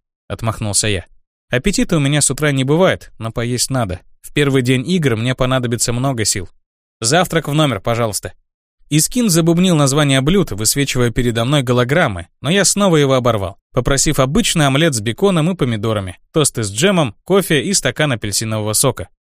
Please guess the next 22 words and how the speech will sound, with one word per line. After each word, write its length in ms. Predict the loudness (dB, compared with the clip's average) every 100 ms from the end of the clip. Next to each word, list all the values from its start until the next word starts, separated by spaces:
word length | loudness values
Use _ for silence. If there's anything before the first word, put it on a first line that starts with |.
| _
Пока 240 | -2 0
несли 300 | 0 0 0
завтрак, 460 | 2 2 2 0 0
я 180 | 0 2
принял 320 | 2 2 0
душ 240 | 0 0
и 40 | 0
ознакомился 580 | -2 -2 -2 -2 -2 -2
с 60 |
программой 460 | -2 -2 -2 -2 -4
дня. 280 | -4 -6 -8 _ _ -4
Игры 340 | -2 2 2
начинались 640 | 4 2 0 0 2 2 0
в 140 | 0
полдень, 420 | 0 2 0 -4 -8
беспрерывная 720 | -6 -4 -2 0 2 2 2
восьмичасовая 680 | 2 0 -4 -2 -2 0 0
сессия 340 | 0 0 0 0
в 60 |
капсуле, 420 | 0 -2 -2 -6 -10 _
потом 380 | -2 2 2 4
ужин, 320 | 4 2 -2